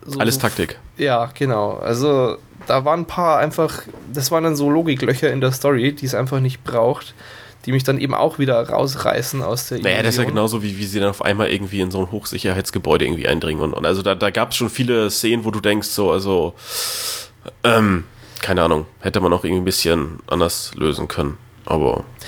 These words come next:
Speaker 1: Und ich
Speaker 2: ja.
Speaker 1: glaube, so den, den letzten Rest hat mir dann tatsächlich auch das Ende gegeben. Ähm, das habe ich jetzt auch schon gar nicht mehr so genau im Kopf, aber das war so absolut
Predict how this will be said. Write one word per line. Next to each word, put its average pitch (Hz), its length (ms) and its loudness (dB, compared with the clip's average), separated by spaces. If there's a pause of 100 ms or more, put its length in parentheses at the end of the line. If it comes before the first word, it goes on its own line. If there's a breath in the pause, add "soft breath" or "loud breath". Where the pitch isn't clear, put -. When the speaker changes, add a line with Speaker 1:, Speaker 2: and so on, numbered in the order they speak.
(220 loud breath)
Speaker 1:
Und 123 100 2
ich 127 140 0 (120)
Speaker 2:
ja. 101 140 -2
Speaker 1:
glaube, 156 540 -2
so 143 160 0
den, 123 340 -4
den 110 140 -2
letzten 139 360 -2
Rest - 460 -2
hat - 160 -4
mir 139 100 0
dann 131 160 0
tatsächlich 147 540 -2
auch 127 160 0
das - 440 -2 (240)
Ende 135 340 2
gegeben. 110 540 -2 (300)
Ähm, 104 320 -2 (320 loud breath)
das - 220 -6
habe 123 140 2
ich 127 80 0
jetzt - 240 -2
auch 117 120 0
schon 120 200 -2
gar 110 120 2
nicht 120 80 0
mehr 113 120 -2
so 139 200 2
genau 151 160 0
im - 80 -2
Kopf, - 160 -4
aber 123 140 4
das 117 140 0
war 120 120 4
so 139 440 0
absolut 156 880 2